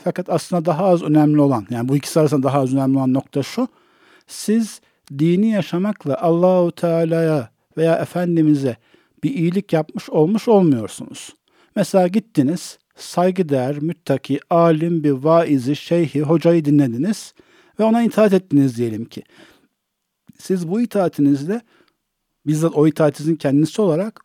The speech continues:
o kişiye de bir şey kazandırmıyorsunuz.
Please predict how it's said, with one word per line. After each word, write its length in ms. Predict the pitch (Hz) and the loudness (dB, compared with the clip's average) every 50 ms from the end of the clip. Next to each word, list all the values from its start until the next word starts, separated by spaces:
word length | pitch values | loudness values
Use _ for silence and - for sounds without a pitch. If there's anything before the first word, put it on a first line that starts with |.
| _ | _
o 80 | - 185 | -12 -12
kişiye 400 | - - - - - 220 233 226 | -10 -12 -14 -6 -2 0 2 2
de 100 | 220 180 | 2 0
bir 60 | 156 | 0
şey 180 | - - 151 139 | 0 -2 -2 0
kazandırmıyorsunuz. 1200 | - 135 123 127 127 120 120 113 120 110 110 107 107 101 - - - 98 - - - - - - | 0 -2 -4 -4 -4 -4 -4 -4 -6 -6 -6 -6 -8 -8 -10 -12 -16 -16 -16 -16 -18 -18 -20 -20